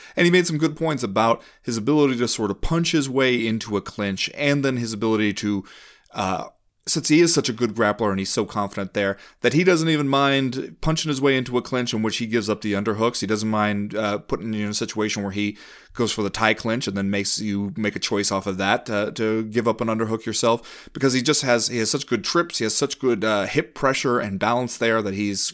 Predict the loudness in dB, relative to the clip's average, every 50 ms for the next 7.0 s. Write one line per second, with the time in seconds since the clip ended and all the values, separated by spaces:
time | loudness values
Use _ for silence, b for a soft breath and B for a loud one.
0 | -8 _ -2 -2 -2 -2 -2 -4 -4 -4 -2 -4 -4 -4 -2 -4 -2 0 0 0
1 | 0 0 0 0 0 -2 -4 -2 -4 -4 -4 -4 -4 -4 -4 -8 -8 -8 -6 -4
2 | -4 -4 -4 -2 -2 -2 -2 -4 B B B B B B B B B B B B
3 | 0 2 4 4 2 0 -2 -4 -2 -2 -2 -2 0 0 -2 0 0 0 0 2
4 | 4 4 4 4 2 0 -2 0 0 2 0 -2 2 2 2 4 4 2 0 2
5 | 2 2 2 2 0 -2 b b b b _ _ -20 _ _ -10 -4 0 0 2
6 | 2 0 -2 -2 -2 -2 -2 0 0 0 0 0 0 0 0 2 2 2 2 0